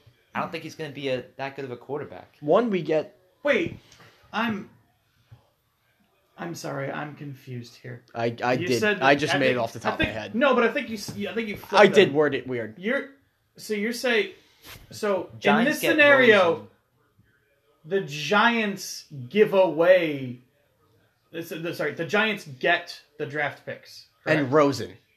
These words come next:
Speaker 3: Yes.
Speaker 2: Yes.
Speaker 3: So then as the Giants, you one hundred percent take this deal.
Speaker 2: I
Speaker 3: Because you want that first round draft pick.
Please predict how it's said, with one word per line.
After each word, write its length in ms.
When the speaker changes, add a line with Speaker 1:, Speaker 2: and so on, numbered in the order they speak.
Speaker 3:
Yes. 380
Speaker 2:
Yes. 400
Speaker 3:
So 180
then 140
as 140
the 80
Giants, 440
you 120
one 160
hundred 360
percent 380
take 240
this 180
deal. 160
Speaker 2:
I 240
Speaker 3:
Because 200
you 120
want 440
that 220
first 260
round 220
draft 300
pick. 280